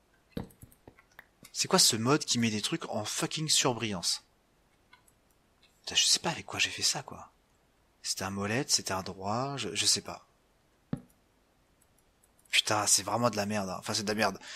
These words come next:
Je fais forcément une mauvaise manip, hein, on est d'accord, hein, mais bon, je sais pas comment je peux le, le désactiver. Ah, mais lui, il vient de se désactiver. Mais what ? Bref, peu importe.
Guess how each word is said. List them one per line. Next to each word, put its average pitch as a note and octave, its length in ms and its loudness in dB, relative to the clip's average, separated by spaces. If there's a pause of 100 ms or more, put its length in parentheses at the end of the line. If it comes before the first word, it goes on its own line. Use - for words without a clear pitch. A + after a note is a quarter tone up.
(220)
Je - 80 4
fais - 100 6
forcément - 380 10
une C#3+ 80 8
mauvaise C#3 240 10
manip, C3+ 340 6
hein, G#2+ 380 8
on G#2 80 0
est G#2 80 0
d'accord, G#2 340 2
hein, F#2+ 80 2
mais G2+ 140 2
bon, E2+ 160 -12
je G2+ 100 -4
sais A#2+ 140 2
pas D3 100 2
comment B2 220 -2
je - 80 -12
peux - 100 -12
le, G2+ 240 -4
le G2+ 160 -4
désactiver. A2+ 540 0
Ah, F3+ 160 8
mais C3 120 0 (1120)
lui, D3 200 0
il F3 60 6
vient D3 120 8
de C#3+ 60 -2
se - 80 2
désactiver. B2 640 4 (340)
Mais A#2+ 260 2
what ? G2 400 2 (1500)
Bref, D3+ 300 12
peu D#3 80 8
importe. C#3 360 6